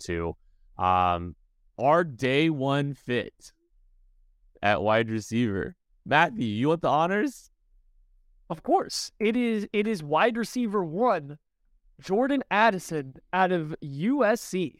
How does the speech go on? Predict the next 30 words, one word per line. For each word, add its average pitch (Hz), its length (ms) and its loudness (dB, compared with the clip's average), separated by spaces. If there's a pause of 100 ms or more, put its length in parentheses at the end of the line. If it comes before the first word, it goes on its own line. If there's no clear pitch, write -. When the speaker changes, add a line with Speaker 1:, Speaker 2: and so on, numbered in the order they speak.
(100)
Speaker 2:
um, 165 460 2 (180)
and 190 260 -2 (320)
Pittsburgh. 143 440 -4 (240)
Uh, 127 240 -2
he's 127 160 -10
played 170 260 0
a 175 40 0
both. 160 280 2 (100)
<laughs> - 20 0 (1300)
I 254 80 4
think, 262 240 0
hey, 262 100 0
we're 202 180 0
going 247 200 2
Pittsburgh 240 340 -2
'cause 180 60 -10
that's 208 220 0
where 240 60 -4
we, 220 120 -2
these 226 120 -6
highlights 196 400 2
are 180 60 -6
coming 156 240 -4
from. 113 340 -10
Uh, 220 260 2 (520)
I, 262 100 0 (220)
I 285 140 2
love 247 220 0
Jordan 214 240 -2
Addison. 202 380 2